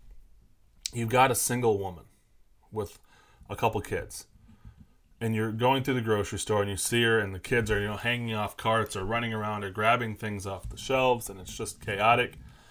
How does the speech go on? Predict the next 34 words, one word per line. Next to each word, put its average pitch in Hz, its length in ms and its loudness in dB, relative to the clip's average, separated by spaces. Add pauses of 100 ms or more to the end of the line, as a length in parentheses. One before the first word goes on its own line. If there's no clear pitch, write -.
(240)
Maybe 107 300 0
you 107 140 2
think, 95 320 -4 (220)
"Man, 92 280 -10
I 92 80 -10
wish 98 200 -6
this 98 220 -6
woman 104 300 -4
would 98 120 0
just, - 340 -4
you 107 80 -6
know, 92 280 -8 (640)
discipline 120 520 0
these 104 200 -6
kids." 208 460 0 (1040)
Or 160 500 4 (240)
maybe 170 260 0
you 147 80 4
feel 127 240 2
sympathy. 127 440 0
I 117 80 8
don't 120 140 2
know 113 100 0
what 127 260 4
you 113 60 -4
think. 120 340 -4
<laughs> - 0 -
Maybe 110 220 0
it's - 180 -2
a 131 60 0
mix 120 280 0
of 104 140 2
both 107 260 4
sometimes. 123 520 -2